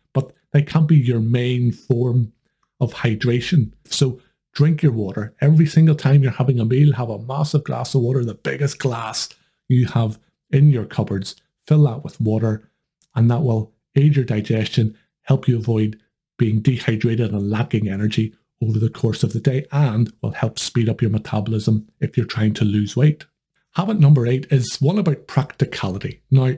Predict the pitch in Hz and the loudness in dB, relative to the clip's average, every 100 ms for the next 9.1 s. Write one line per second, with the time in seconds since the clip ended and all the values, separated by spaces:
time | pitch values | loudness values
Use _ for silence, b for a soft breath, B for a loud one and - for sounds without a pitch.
0 | - _ - 147 151 143 - 190 196 127 | -6 _ 2 4 6 4 0 0 2 4
1 | 139 120 117 120 147 - 131 135 120 127 | 2 2 -2 -4 -6 -2 2 2 2 2
2 | 135 180 190 185 180 - 135 131 131 - | 2 2 2 0 0 2 2 2 -4 -10
3 | - 135 92 - - _ _ _ _ 117 | 0 0 0 -8 -20 _ _ _ _ -6
4 | - 117 110 - 113 - - 110 107 107 | -2 -4 -4 -6 -6 -6 -4 0 2 2
5 | 104 - - _ _ _ - 110 - - | -2 -6 -16 _ _ _ -8 -6 -6 -4
6 | 151 - - - 123 120 117 110 - - | -4 -2 -6 -2 -2 0 -2 -6 -2 2
7 | 143 147 - 113 104 92 - _ - 160 | 2 0 -2 -4 -4 -8 -14 _ -4 -4
8 | 151 - 131 123 120 - - 107 104 - | -4 -4 -2 0 -2 -6 -6 -4 -4 -8